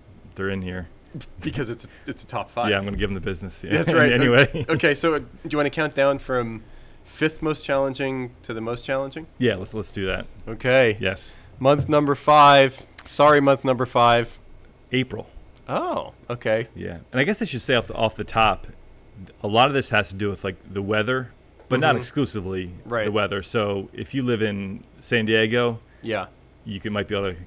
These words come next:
Speaker 1: click, uh, <laughs> click,
Speaker 2: Right.
Speaker 1: click pause in this podcast. You can
Speaker 2: Yeah.
Speaker 1: exit your, uh,
Speaker 2: Or Australia. Like,
Speaker 1: Yeah.
Speaker 2: that, that's fall.
Speaker 1: Right, right. So,
Speaker 2: Oh.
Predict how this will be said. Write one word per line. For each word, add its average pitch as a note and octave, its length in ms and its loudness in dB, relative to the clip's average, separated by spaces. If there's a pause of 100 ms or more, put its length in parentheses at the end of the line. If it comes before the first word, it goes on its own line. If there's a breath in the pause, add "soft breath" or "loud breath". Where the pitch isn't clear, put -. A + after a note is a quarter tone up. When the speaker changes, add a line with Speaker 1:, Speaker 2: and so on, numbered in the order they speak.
(140)
Speaker 1:
click, - 280 -6
uh, G2+ 360 0
<laughs> - 800 -16
click, F3+ 100 -6
Speaker 2:
Right. D3 220 2
Speaker 1:
click E3 180 2
pause B2 260 0
in A2+ 60 0
this A2 80 -2
podcast. G#2 460 -2
You G#2+ 60 -4
can C3 80 4
Speaker 2:
Yeah. B2 140 8
Speaker 1:
exit G#2 200 -2
your, F#2+ 180 -6
uh, F2+ 260 -6
Speaker 2:
Or D3+ 140 2
Australia. C3+ 500 0 (160)
Like, G#2+ 160 -4
Speaker 1:
Yeah. A2 200 4
Speaker 2:
that, - 140 -16
that's - 400 -4 (200)
fall. G#2 460 -6 (160)
Speaker 1:
Right, G2 400 -2
right. G2+ 360 -6
So, A2+ 220 0
Speaker 2:
Oh. A2 260 2